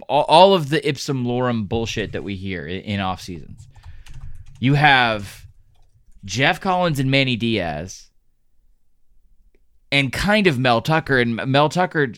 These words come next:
uh, to a lesser degree, only because he came out of the Kirby Saban style where you don't hear so, you, you don't really know who the hell these guys are, which I think is, is really working against them in a lot of ways.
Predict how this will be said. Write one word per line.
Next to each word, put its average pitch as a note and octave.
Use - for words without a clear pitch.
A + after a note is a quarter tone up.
uh, -
to D3
a -
lesser C#3+
degree, F2
only C#3
because C3+
he C3
came C3+
out A#2
of G#2+
the A2
Kirby B2
Saban A#2+
style G#2
where G#2
you G#2+
don't G#2+
hear A#2
so, A2
you, A#2+
you B2+
don't F3+
really D3
know C3
who A#2
the A2
hell A#2+
these A2+
guys F#2
are, G2
which A2+
I G#2
think G#2
is, F#2
is F2+
really C#3+
working A2
against F#2
them B2
in G2+
a G#2
lot F#2+
of G#2+
ways. A#2